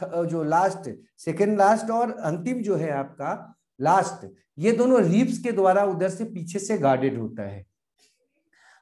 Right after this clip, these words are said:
ठीक है। और, अ, यूरेटर जो है ना, अ, आपका लेके ब्लड के यूरिन को कहाँ से, किडनी से, वो अंत कहाँ आ जाता है, आपके कमर के क्षे-, क्षेत्र में यूरिनरी ब्लैडर में लाता है,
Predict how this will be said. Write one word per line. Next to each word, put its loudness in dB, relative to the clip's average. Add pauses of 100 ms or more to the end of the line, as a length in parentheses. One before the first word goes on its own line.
(160)
ठीक -4
है। -2 (340)
और, 6
अ, 4
यूरेटर 2
जो 2
है 4
ना, 2 (360)
अ, -6 (720)
आपका -2
लेके -2
ब्लड -2
के -4
यूरिन -6
को -2 (340)
कहाँ -2
से, -4
किडनी -8
से, -4 (380)
वो 0
अंत 0
कहाँ 0
आ 0
जाता -2
है, 0
आपके -4 (140)
कमर -2
के -4
क्षे-, -12
क्षेत्र -4
में -2 (240)
यूरिनरी 2
ब्लैडर 4
में 0
लाता 2
है, -2